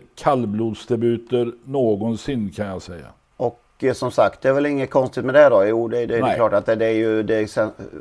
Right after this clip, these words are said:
Speaker 2: märkvärdigt i sig. Men, men vad är det som alltså
Speaker 1: Ja, men den
Speaker 2: händer?
Speaker 1: gav ju över trettio gånger i odds.
Speaker 2: Hur är detta möjligt?
Speaker 1: I
Speaker 2: Trettioett,
Speaker 1: dessa tider.
Speaker 2: trettioett och femtioett i odds.
Speaker 1: Alltså, visste ingen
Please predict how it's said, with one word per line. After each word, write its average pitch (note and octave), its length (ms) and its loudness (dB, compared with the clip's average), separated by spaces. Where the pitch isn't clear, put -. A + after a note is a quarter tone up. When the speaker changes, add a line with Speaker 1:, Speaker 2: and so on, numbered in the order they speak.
Speaker 2:
märkvärdigt A2 500 -2
i A#2+ 120 -12
sig. A2+ 400 2
Men, A#2 240 -6
men B2+ 200 -2
vad B2 240 6
är B2 100 4
det B2 120 -2
som A#2+ 400 -6
alltså G#2 340 -4
Speaker 1:
Ja, A2 180 -2
men A#2+ 140 2
den D3+ 160 10
Speaker 2:
händer? C#3 200 10
Speaker 1:
gav D3 120 12
ju D#3 80 12
över C#3+ 180 12
trettio C#3+ 520 2
gånger C3 320 8
i C#3+ 40 10
odds. C#3 500 4
Speaker 2:
Hur E3+ 300 6
är D3+ 280 4
detta B2+ 400 0
möjligt? B2 580 -2
Speaker 1:
I - 40 -20
Speaker 2:
Trettioett, D3+ 420 6
Speaker 1:
dessa E3 280 8
tider. A#2 720 0
Speaker 2:
trettioett F3 580 -8
och C#3+ 160 -8
femtioett - 720 -6
i - 80 -10
odds. - 340 -8
Speaker 1:
Alltså, C#3 360 2
visste D#3 600 4
ingen C3 760 6